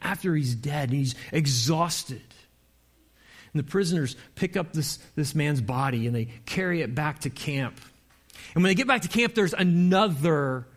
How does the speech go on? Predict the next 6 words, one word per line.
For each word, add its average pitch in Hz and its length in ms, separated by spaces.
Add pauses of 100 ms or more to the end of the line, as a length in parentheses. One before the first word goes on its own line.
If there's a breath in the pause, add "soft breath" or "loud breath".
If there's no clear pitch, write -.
(120)
count - 600 (460)
of 139 460
the, 147 120 (260)
the, 135 400
the 131 140
shovels. 120 760